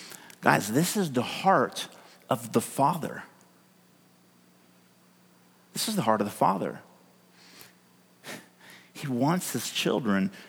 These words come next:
to actually love each other well. And as we do so, demonstrate to the world looking on, this is who God is.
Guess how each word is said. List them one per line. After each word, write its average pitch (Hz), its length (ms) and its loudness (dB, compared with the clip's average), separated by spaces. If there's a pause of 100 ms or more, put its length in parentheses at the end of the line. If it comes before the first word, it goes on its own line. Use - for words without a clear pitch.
to - 120 -2
actually 117 360 0
love 123 320 4
each 113 320 0 (140)
other 104 280 4
well. 101 540 4 (1200)
And 104 120 2
as 120 320 4
we 117 160 2
do 110 300 0
so, 107 240 2
demonstrate 104 1080 0 (300)
to - 80 -8
the 107 100 0
world 127 680 4
looking 110 420 2
on, 95 460 2 (720)
this - 200 -4
is 135 140 -6
who 107 100 -2
God 90 280 -2
is. 101 380 -4